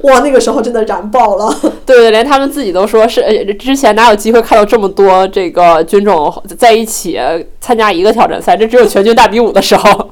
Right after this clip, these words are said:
Speaker 2: <laughs>
Speaker 1: 那我们观众真的就是有福了。
Speaker 2: <laughs>
Speaker 1: 哎，那这个节目其实它还有一个亮点，就是除了体能的比拼，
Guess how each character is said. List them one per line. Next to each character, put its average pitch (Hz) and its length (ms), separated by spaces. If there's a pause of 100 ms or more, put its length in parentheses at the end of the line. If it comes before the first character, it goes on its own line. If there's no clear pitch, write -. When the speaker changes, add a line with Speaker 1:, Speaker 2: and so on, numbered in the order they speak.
Speaker 2:
<laughs> 494 340
Speaker 1:
那 285 80
我 254 60
们 214 100
观 247 160
众 240 160
真 202 80
的 202 80
就 190 80
是 208 120
有 185 120
福 - 300
了。 185 180 (640)
Speaker 2:
<laughs> 214 680
Speaker 1:
哎， 262 100
那 359 120
这 311 120
个 262 80
节 214 120
目 247 140
其 240 60
实 247 100
它 285 100
还 196 220
有 240 140
一 208 80
个 214 140
亮 233 220
点， 185 160
就 202 80
是 214 160
除 214 220
了 240 140
体 214 220
能 180 140
的 226 120
比 214 160
拼， 190 260